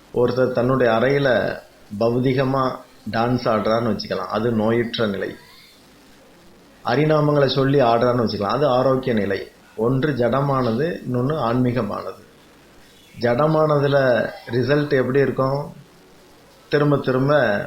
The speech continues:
பிறப்பு இறப்புல சிக்கணும். ஆன்மீகமானது விடுபடுத்தும், ஜடமானது பந்தப்படுத்தும். எப்படி காற்று ரோஜா தோட்டம் வழியா வர்ற போது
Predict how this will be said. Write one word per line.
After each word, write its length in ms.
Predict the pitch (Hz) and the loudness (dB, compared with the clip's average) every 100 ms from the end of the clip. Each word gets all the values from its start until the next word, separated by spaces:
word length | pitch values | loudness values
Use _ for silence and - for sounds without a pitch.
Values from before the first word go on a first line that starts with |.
| - - - - - | -10 -20 -20 -20 -2
பிறப்பு 360 | 139 143 143 139 | 2 2 2 2
இறப்புல 360 | 117 117 117 110 | 2 2 0 0
சிக்கணும். 460 | 113 - 110 95 - - - - - - - - | -4 -2 -4 -4 -12 -20 -20 -20 -20 -20 -20 -8
ஆன்மீகமானது 880 | 104 131 165 165 147 139 127 127 131 | -2 2 2 2 2 2 0 0 0
விடுபடுத்தும், 760 | 120 117 117 117 95 - 113 110 | 0 0 0 -2 -2 -4 -4 -2
ஜடமானது 640 | 107 110 123 117 107 104 | -2 0 0 0 -2 -2
பந்தப்படுத்தும். 760 | 113 98 101 - 98 85 - - - - - - - - - - - - - - | -4 -2 -2 -2 -6 -8 -14 -16 -20 -20 -20 -20 -20 -20 -20 -20 -20 -20 -20 -8
எப்படி 300 | 107 139 147 | -6 -2 -2
காற்று 520 | 120 131 143 - 147 113 101 95 - | 0 0 0 0 0 2 0 -4 -10
ரோஜா 360 | 113 127 131 143 | -2 0 2 2
தோட்டம் 360 | 131 127 127 | 2 0 0
வழியா 320 | 123 123 135 123 | 0 2 2 2
வர்ற 320 | 113 117 117 | 2 0 0
போது 420 | 113 104 98 - | 0 -2 -6 -8